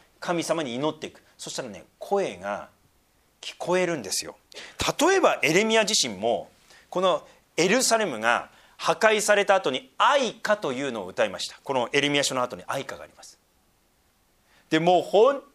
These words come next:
当にぐちゃぐちゃになった、えー、このどうしようもない、えー、エレミ-、あの、エルサレムの廃墟の中で、もう、打ち、あの、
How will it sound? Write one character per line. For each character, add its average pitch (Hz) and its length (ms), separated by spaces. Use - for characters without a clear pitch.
当 233 240
に 220 140
ぐ 143 180
ち 208 100
ゃ 190 80
ぐ 175 80
ち 190 60
ゃ 190 40
に 185 80
な 180 120
っ 175 120
た、 123 380
え 123 140
ー、 117 60
こ 131 120
の 131 340
ど 160 180
う 208 60
し 202 100
よ 202 80
う - 20
も 196 120
な 190 120
い、 117 220
え 110 480
ー、 139 60
エ 135 80
レ 143 100
ミ-、 147 160
あ 127 80
の、 113 300
エ 139 100
ル 147 80
サ 151 160
レ 147 60
ム 123 80
の 101 80
廃 151 220
墟 110 100
の 95 60
中 95 200
で、 87 260
も 113 420
う、 - 40
打 117 40
ち、 139 220
あ 107 80
の、 98 160